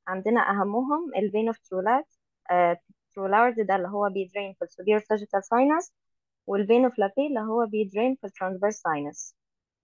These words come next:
او ال deep veins اللي هي ال internal cerebral veins وال thalamostriate veins، او ال cavernous sinus، دي ال venous، آه، cerebral venous system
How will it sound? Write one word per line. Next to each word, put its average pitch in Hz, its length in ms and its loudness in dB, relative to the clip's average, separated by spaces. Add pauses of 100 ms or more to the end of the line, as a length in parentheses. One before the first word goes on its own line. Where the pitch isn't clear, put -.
(1300)
او 269 240 4
ال 190 420 4
deep 220 240 0
veins 269 380 2
اللي 185 120 -4
هي 196 140 2
ال 185 200 -6
internal 262 360 0
cerebral 233 420 -4
veins 294 380 -6
وال 202 160 -2
thalamostriate 202 800 -2
veins، - 320 -14 (840)
او 220 120 2
ال 226 60 0
cavernous 202 420 -2
sinus، 151 580 -8
دي 202 380 2
ال 175 420 2
venous، 220 420 -4 (100)
آه، 156 320 0
cerebral 202 420 -2
venous 202 220 -2
system - 320 -10